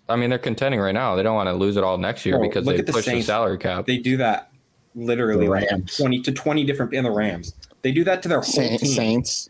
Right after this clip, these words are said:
Speaker 2: And then when it gets closer,
Speaker 3: Eagles
Speaker 2: again, they just push
Speaker 3: in
Speaker 2: it
Speaker 3: the
Speaker 2: back
Speaker 3: past.
Speaker 2: farther. And then when they get closer, they push it back farther. So eventually,
Speaker 4: Saints.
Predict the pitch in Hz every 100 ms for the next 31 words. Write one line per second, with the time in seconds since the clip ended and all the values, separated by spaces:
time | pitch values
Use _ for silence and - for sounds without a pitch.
0 | - 143 151 156 143 123 - - 131 143
1 | 107 120 113 117 131 135 - - 143 113
2 | 107 101 98 110 101 85 - 135 123 131
3 | 123 123 123 - 117 117 120 - 120 113
4 | 107 98 - 95 85 87 - 127 131 127
5 | 120 117 104 104